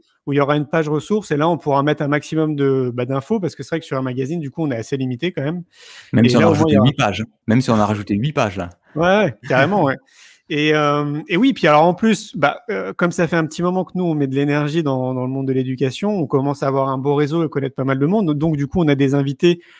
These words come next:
Speaker 1: pour chaque
Speaker 2: Mm.
Speaker 1: magazine qui sont juste top. Euh, je pense à Isabelle Filiosa, il y a Sophie Rabi, euh, il y a, euh, Catherine Guéguen. Enfin bon, c'est,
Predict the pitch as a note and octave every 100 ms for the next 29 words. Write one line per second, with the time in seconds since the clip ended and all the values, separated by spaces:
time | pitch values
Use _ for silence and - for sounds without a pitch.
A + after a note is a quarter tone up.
0 | - _ - - - D3 C#3 C#3+ E3+ E3
1 | C3 C3 B2+ C3+ G3 A3+ - _ _ _
2 | _ C3+ B2+ - C#3 - C3 C3 B2+ B2+
3 | - B2+ C3+ C#3 E3+ F3+ F3+ D3 A#2+ A#2+
4 | - B2 - A#2 A#2+ C3 E3 E3+ F3 D#3
5 | C3 B2+ B2 B2 A#2+ A#2+ A#2 A2+ - -
6 | C3+ C3 C3+ E3 F3 D3+ B2 C3+ C#3+ D#3+